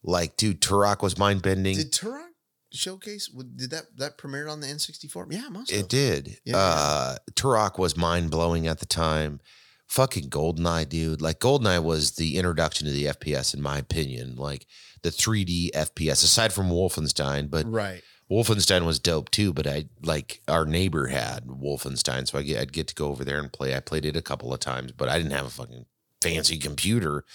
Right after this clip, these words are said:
Speaker 1: that allowed me to play <laughs> Wolfenstein and shit, but that's also not a console, so I guess we're, I'm, I went off the beaten path there.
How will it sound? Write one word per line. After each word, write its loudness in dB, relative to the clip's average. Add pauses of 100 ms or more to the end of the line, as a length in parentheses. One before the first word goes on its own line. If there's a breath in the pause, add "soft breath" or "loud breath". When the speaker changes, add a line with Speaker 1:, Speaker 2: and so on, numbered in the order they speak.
(460 loud breath)
Speaker 1:
that 2
allowed 0
me 0
to -4
play 0
<laughs> -2
Wolfenstein 2
and 0
shit, 2
but -2 (400 loud breath)
that's 2
also 0
not -6
a -14
console, -8
so -6
I -12
guess -10
we're, -16 (140)
I'm, -8
I -8
went -6
off -14
the -20
beaten -8
path -4
there. -20